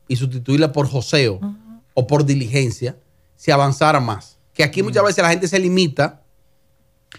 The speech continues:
Speaker 1: Por ejemplo, Amelia, que venga aquí, que diga, por ejemplo, C N N, que viene para acá y que va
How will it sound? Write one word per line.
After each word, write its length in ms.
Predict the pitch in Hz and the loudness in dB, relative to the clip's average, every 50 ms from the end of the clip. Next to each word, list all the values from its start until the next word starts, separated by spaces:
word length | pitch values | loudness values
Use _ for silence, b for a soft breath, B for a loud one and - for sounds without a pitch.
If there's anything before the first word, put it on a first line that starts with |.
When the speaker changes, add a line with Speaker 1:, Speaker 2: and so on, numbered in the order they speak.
| b b b b b b b | b b b b b b b
Speaker 1:
Por 120 | - 127 135 | 0 2 2
ejemplo, 260 | 160 180 180 165 160 | 2 0 2 0 0
Amelia, 400 | 147 160 180 185 170 151 143 123 | 2 2 2 2 4 2 2 2
que 100 | - 135 | 2 0
venga 260 | 131 143 151 165 185 | 2 2 2 2 2
aquí, 520 | 175 160 139 - 185 185 185 185 180 175 156 - | 0 -2 -2 -4 -4 -2 0 2 0 0 0 0
que 120 | 160 151 | 0 2
diga, 360 | 143 151 160 170 175 170 156 | 2 2 2 2 2 0 0
por 140 | 160 170 165 | 0 0 0
ejemplo, 320 | 156 156 165 165 165 175 156 | 2 2 0 -2 -2 -4 -4
C 180 | - - 180 | -2 0 -2
N 220 | 175 170 165 165 170 | 0 0 0 0 0
N, 140 | 165 160 143 | 0 0 0
que 60 | 139 | 0
viene 180 | 139 143 151 | 0 0 -2
para 180 | 151 160 151 139 | -2 -2 -2 -2
acá 340 | 127 - 175 196 214 208 196 | -2 0 0 2 2 2 2
y 40 | 160 | 0
que 100 | 135 139 | 0 0
va 640 | 139 147 151 151 151 151 151 143 135 120 107 - | 2 4 4 6 6 6 4 4 2 0 -2 -6